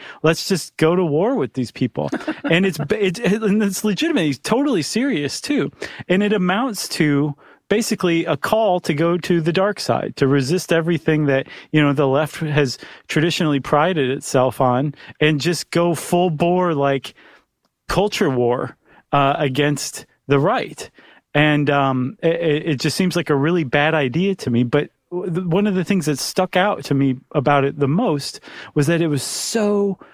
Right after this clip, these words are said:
contrary to the, um, ethos, the prevailing thought of the time, or at least what made up the Obama administration, which was,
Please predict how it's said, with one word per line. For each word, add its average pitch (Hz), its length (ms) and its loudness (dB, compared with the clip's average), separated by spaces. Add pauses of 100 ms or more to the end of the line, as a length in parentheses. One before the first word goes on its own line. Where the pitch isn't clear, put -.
(220)
contrary 135 1000 0 (320)
to 165 280 2
the, 147 500 0
um, 123 500 0 (360)
ethos, 156 460 0
the 131 100 -2
prevailing 160 640 0
thought 180 520 0
of 127 180 0
the 120 100 0
time, 185 380 0
or 123 60 2
at 139 140 0
least 180 280 -2
what 139 180 2
made 139 200 2
up 135 140 -2
the 131 140 0
Obama 139 440 2
administration, 123 800 0
which 156 220 -2
was, 139 340 2